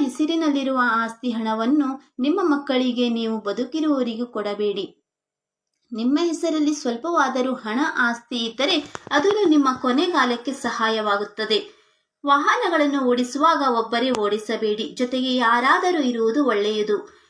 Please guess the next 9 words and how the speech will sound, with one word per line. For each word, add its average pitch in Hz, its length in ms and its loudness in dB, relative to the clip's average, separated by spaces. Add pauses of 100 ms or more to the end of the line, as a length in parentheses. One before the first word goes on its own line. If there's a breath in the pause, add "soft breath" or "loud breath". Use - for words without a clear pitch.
(260 loud breath)
ಒದ್ದೆಯಾದ 285 680 2
ಜಾಗ, 247 320 2 (140)
ನೀರಿರುವ 262 500 0
ಜಾಗ 233 380 0
ಹಾಗೂ 233 600 0 (260 loud breath)
ಟೈಲ್ಸ್‌ಗಳ 294 520 -2
ಮೇಲೆ 240 320 0
ಓಡಾಡುವಾಗ 233 760 2 (100)
ಜಾಗರೂಕರಾಗಿರ್ರಿ. 208 1200 -4